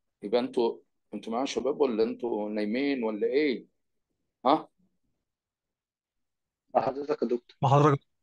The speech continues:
Speaker 1: يعني الوقت مايكروسوفت equation هتعرفوا تفتحوه اديتور، اللي هو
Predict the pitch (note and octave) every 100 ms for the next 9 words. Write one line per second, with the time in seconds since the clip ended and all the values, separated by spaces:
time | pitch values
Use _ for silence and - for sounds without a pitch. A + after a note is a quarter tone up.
0 | _ _ _ - A2 G2+ A2+ D3 C#3 C3
1 | D3+ C3+ A#2+ - - C3 C#3 C#3+ B2+ A2
2 | A2 A#2+ C#3+ - C3 - C3+ D#3+ - _
3 | _ _ _ _ _ _ B2+ D3+ D#3 F3
4 | F3+ - _ _ _ _ _ _ G2 A2
5 | B2+ C3+ A#2